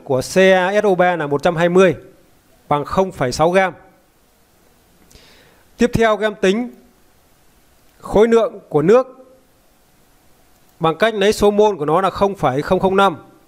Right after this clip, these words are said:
nhân với phân tử khối của nó là mười tám thì bằng không phẩy không chín gam. Không phẩy không chín gam. Tiếp theo là các em sẽ tính khối lượng của C A O H hai lần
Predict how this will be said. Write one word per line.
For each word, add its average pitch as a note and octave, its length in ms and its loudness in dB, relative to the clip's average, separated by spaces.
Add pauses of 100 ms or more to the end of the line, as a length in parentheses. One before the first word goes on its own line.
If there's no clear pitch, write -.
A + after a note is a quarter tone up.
(420)
nhân F#3 200 2
với G#3+ 80 2
phân G#3 180 0
tử C#3+ 140 -2
khối D#3+ 260 -2
của F#3+ 60 -4
nó F3+ 120 2
là F#3+ 80 0
mười D3+ 160 0
tám D#3 320 -2 (1040)
thì D#3 100 -4
bằng D3+ 260 -2
không G3 360 -2
phẩy C3 340 -4
không F#3 260 -2
chín F#3+ 240 -2
gam. F#3+ 220 0 (1080)
Không F3+ 240 -2
phẩy C#3 120 -2
không E3 160 -2
chín F#3 160 -4
gam. F3 240 0 (1080)
Tiếp A#3 160 0
theo G#3 340 2
là F3 180 -2
các F#3+ 140 -4
em G3 140 0
sẽ G#3 160 -2
tính G3+ 340 -2 (1900)
khối G3+ 280 2
lượng G#3+ 400 0
của C3+ 260 -2 (140)
C G3 40 2
A G3 300 2
O G3 160 -2
H G3 160 -2
hai F#3+ 160 -2
lần D3+ 280 -2